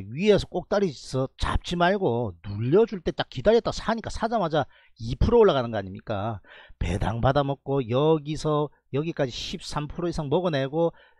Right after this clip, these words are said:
이 눌리는 거 다 피해내고 다시 들어가가 배당 먹고 이 프로 먹고. 야, 끝 아니거든 이거.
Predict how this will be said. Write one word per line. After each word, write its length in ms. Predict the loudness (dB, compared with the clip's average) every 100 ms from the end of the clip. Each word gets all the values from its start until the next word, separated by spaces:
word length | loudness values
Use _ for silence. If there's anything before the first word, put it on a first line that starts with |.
| _ _
이 120 | -6 -6 _ _ _ -20 _ _ -20 _ _ -4
눌리는 380 | 0 2 4 2
거 60 |
다 240 | 0 0 -2
피해내고 680 | -2 2 4 6 4 4 0
다시 580 | 0 2 2 2 -2 -4
들어가가 400 | 0 4 4 2
배당 480 | 0 -2 0 0 0
먹고 360 | -4 -2 -2
이 200 | -2 -6
프로 220 | -4 0
먹고. 320 | 0 -2 -10 -10 -6
야, 260 | -6 -6 -12 -10 -6
끝 140 | -2
아니거든 420 | 0 0 -2 -2
이거. 360 | -2 -4 -6